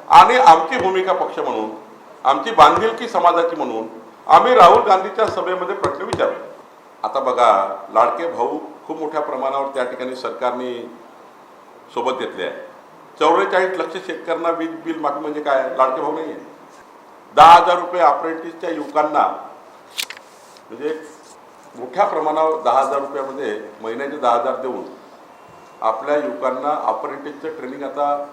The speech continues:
विश्वकर्मा योजनेचा कॅम्प होतो आहे. हे जे लाभार्थी आहे, हे कोण आहे? लाडके भाऊ नाही आहे. शेतकऱ्यांना प्रधानमंत्री किसान योजनेचा लाभ म्हणजे कोण आहे? लाडके भाऊच आहे. जेवढ्या काही योजना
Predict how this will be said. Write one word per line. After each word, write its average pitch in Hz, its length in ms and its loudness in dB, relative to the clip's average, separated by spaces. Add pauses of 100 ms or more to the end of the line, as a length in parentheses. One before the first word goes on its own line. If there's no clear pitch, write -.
विश्वकर्मा 139 540 -8
योजनेचा 131 360 -8
कॅम्प 120 300 -6
होतो 117 200 -10
आहे. 113 400 -2
हे - 340 -6
जे - 180 0
लाभार्थी 180 460 6
आहे, - 180 -2
हे - 60 -10
कोण 185 180 -6
आहे? 156 160 -6 (600)
लाडके 156 220 -2
भाऊ 160 160 -2
नाही 170 140 -4
आहे. - 160 -8 (1040)
शेतकऱ्यांना 180 840 4 (840)
प्रधानमंत्री 170 580 0
किसान 170 320 -4
योजनेचा 165 380 -6
लाभ 165 200 2
म्हणजे 160 200 -8
कोण 165 200 -6
आहे? 147 180 -4 (380)
लाडके 165 280 2
भाऊच 185 260 -2
आहे. 151 120 -4 (1080)
जेवढ्या 196 280 8
काही 240 240 2
योजना 190 580 2